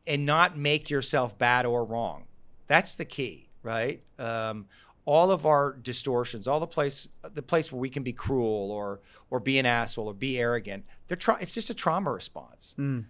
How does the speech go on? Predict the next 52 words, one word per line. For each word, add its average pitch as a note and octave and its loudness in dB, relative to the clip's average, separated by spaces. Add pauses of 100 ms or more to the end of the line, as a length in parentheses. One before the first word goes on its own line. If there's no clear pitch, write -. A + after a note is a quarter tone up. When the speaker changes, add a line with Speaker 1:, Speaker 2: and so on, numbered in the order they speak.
(140)
Speaker 1:
It's D3+ -4
just F#3 0
some, F3 0
it's D3 -6
not F#3 2
about, D3 4
it's C#3+ -6
not F3+ 2
at D3+ 4
our C#3+ 4
deepest C#3 -4
core C3 2
who B2 -8
we A#2 -6
are. G#2+ -2
And A#2+ -10
that's, C3 -4
I C3 -4
think, B2+ -12
why A#2 -2
people A2+ -8
are G#2+ -4
afraid G#2+ -4
to, G#2 -6 (560)
to C3 0
really B2 2
go A2+ 0
into G#2+ -6
the G2 -8
shadow D3+ 4
emotions, G#2+ -6
because A2 -10
they A2 -6
feel B2+ -8
like, A2+ -6
"If B2 -10 (220)
I, B2+ -6
I C#3+ -2
don't D#3 0
wanna C3+ 0
identify A2+ -4
with D2+ -16
that." - -16
Speaker 2:
Right. B2+ -2
Speaker 1:
But - -6
if A#2+ -4
you C#3 -6
can C3 -10
create D#3 2
some C#3 -6
separation B2+ -4 (560)
between B2+ -6